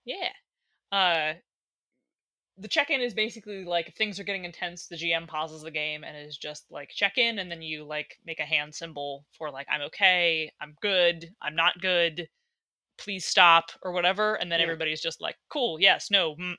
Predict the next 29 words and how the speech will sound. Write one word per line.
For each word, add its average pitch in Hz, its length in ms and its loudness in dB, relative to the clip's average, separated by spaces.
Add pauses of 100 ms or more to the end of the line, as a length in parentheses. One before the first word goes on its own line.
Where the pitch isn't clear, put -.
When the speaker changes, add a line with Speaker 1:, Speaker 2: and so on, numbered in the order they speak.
Speaker 1:
mm, 180 140 -10 (160)
mm." 165 160 -12 (160)
Speaker 2:
Yeah. 165 160 -10 (180)
Speaker 1:
Uh, 170 60 -2 (200)
and 160 200 0
then 156 320 -6 (260)
you 147 640 -14
check 156 220 4
in 160 200 -6
with 156 120 -20 (460)
anybody 151 400 -8
who's 156 220 -14
having 151 220 -12
trouble. 202 440 -2 (1160)
You 202 140 -6
either 180 200 0
stop, 175 460 2 (340)
take - 140 -8
a 165 40 -16
break, 170 300 -4
whatever, 165 380 -2
and 160 160 -14
then 139 80 -16
pick - 120 -18
back - 160 -6
up. - 160 -8 (560)
Speaker 2:
Okay, 226 240 -6 (160)
okay. 220 200 -10 (1200)
Speaker 1:
Yeah. 254 180 -2